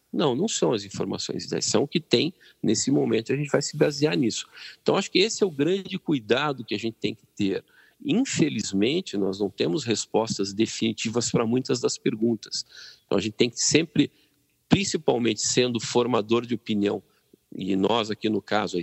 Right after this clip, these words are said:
a sociedade brasileira no caso, na área das ciências, do exercício, do esporte, ela tem que tomar muito cuidado para,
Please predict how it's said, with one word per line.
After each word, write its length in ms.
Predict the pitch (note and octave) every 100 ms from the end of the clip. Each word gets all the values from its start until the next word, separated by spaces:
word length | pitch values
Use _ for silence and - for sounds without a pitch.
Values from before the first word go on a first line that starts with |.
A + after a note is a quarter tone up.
| -
a 60 | -
sociedade 540 | - - F#2 A2 A#2+
brasileira 560 | A#2+ A#2+ A2 G#2+ A2 G#2
no 100 | G2+
caso, 360 | - F#2+ F#2 _ - - -
na 140 | F2+
área 220 | G2+ A2+
das 180 | G2 G2+
ciências, 580 | - G2 A2 B2 - F2
do 120 | F#2+
exercício, 640 | G2 F#2+ E2+ - A2 -
do 80 | F#2+
esporte, 720 | G2 - - A#2 A#2 - - - _ _ _
ela 200 | - F#2+
tem 200 | G2 A2+
que 60 | A2+
tomar 220 | B2 A#2+
muito 240 | A#2+ B2 -
cuidado 520 | B2 G#2 G#2 A2+ B2
para, 680 | _ A2+ A2+ A#2+ B2 B2+